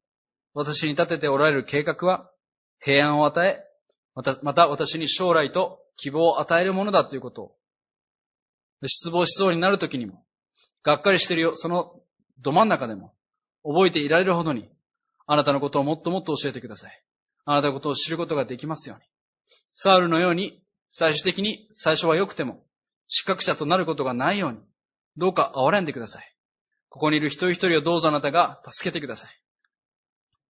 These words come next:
全員が、あなたが与えてくださる、朽ちない冠を与えられて、あなたが待っておられるところに、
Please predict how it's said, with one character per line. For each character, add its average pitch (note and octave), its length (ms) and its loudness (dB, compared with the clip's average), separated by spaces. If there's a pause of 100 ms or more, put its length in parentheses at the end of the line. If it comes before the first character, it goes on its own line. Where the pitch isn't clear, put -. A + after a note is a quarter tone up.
全 D3+ 260 2
員 A3 60 0
が、 - 260 -2 (440)
あ D3+ 120 0
な D3 60 4
た D3 100 2
が C#3 80 2
与 C#3+ 180 4
え D3 40 2
て D3+ 100 -8
く D#3+ 80 0
だ D#3 80 2
さ E3+ 140 0
る、 - 260 -4 (1700)
朽 - 80 -12
ち - 180 -2
な D#3 100 2
い C#3 80 -2
冠 D3+ 420 0
を - 260 -4 (1800)
与 E3 220 2
え E3 40 2
ら E3+ 80 2
れ E3+ 100 -2
て、 - 200 -10 (1120)
あ D3 120 -2
な C#3 60 2
た C3 100 0
が C#3 80 -2
待 D3+ 140 4
っ - 20 -8
て D3+ 60 -2
お C#3+ 60 2
ら D#3 60 6
れ E3 80 6
る D#3 40 2
と C#3 120 -6
こ D3+ 100 0
ろ C#3+ 80 2
に、 F#3 260 -8